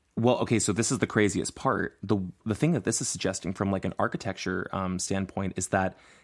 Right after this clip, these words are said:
that is the f-, first floor of Disney. That is Disney. The pu-, the tunnel system, ev-, the actual park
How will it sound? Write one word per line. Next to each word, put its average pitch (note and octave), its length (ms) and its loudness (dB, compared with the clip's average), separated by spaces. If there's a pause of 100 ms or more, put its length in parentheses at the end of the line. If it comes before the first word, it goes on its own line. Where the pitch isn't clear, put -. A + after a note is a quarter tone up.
(120)
that A2+ 260 2
is D3+ 180 0
the G#2 120 0
f-, - 200 -8 (280)
first - 360 0
floor - 560 -2
of F#2+ 160 -4
Disney. - 540 -4
That G2+ 240 2
is G#2 260 0
Disney. - 500 -4 (200)
The - 80 -4
pu-, - 240 -8
the G#2+ 80 0
tunnel C3+ 260 0
system, F#2 480 -2 (640)
ev-, G#2+ 240 2
the - 160 2
actual G2+ 400 -2
park - 460 -2